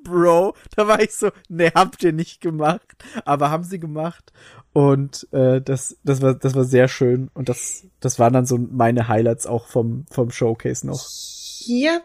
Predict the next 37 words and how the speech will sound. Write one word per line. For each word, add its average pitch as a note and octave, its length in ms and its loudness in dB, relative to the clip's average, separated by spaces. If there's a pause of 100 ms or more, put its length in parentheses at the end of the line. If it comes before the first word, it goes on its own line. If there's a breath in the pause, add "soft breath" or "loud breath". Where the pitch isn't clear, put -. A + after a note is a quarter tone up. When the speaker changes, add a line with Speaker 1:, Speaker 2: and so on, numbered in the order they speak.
Speaker 2:
war B3 340 4
das G#3 380 0
zweite G#3+ 400 0
Spiel, G#3+ 200 -4
das G3+ 180 2
mich F#3+ 320 -4
an F#3+ 600 2
Bioshock F#3 520 2
Infinite G#3+ 380 -4
erinnert E3+ 280 -2
hat, F3 140 -4
und E3 100 -6
zwar E3+ 220 0
Clockwork F#3 560 -4
Revolution. F3+ 840 0 (240)
Speaker 1:
Ja. C3 180 2 (400)
Mhm. D#3+ 300 2 (440)
Absolut. C3+ 500 0
Das D#3 200 4
hat D#3 240 2
mich - 140 -6
auch B2+ 140 -4
sehr B2 280 0
an G#2 120 -4
Bioshock G2+ 360 -8
erinnert. A2 320 -10 (500)
Speaker 2:
Ich G3+ 140 -2
Speaker 1:
Aber G3+ 100 6
Speaker 2:
fand A3+ 100 4
Speaker 1:
in A3 40 0
Speaker 2:
es - 60 0
Speaker 1:
a - 20 -
Speaker 2:
sehr G3+ 80 4
Speaker 1:
good G3 100 -2
way. G3 80 0
Speaker 2:
sympathisch, F#3 280 -4
dass, - 260 -4